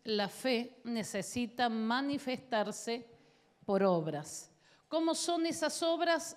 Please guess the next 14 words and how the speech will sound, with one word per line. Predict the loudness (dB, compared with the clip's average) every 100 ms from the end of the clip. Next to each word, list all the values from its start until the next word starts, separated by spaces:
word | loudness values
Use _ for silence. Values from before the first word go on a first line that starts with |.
| -12
Son | -4 0 2
obras | 2 0 -2
de | 0 0
amor, | 0 0 0 -2 -8 -18 _
obviamente. | -2 0 0 -2 -2 -4 -6 -6 -8 -10 -16 _ -20 -20 -8
Un | 2 4 4
pasaje, | 2 2 0 0 0 2 2 0 -8 -20 -12 -4
un | 0
capítulo | 0 0 -2 -2 0 0
que | 0
usted | -6 -4 -2
ya | -2 0
conoce, | 0 2 2 0 -2 -4 -6 -16 -20 _ _ _ _ _ _ _ _ _ _ _ _ _ _ _ _ _ _ _ _ _ _ _ _ _ _ _ _ _ _ _ _ _ _ _ _ _ _ _ _ _ _ _ _
Hebreos | 0 2 4 4 2 0 -6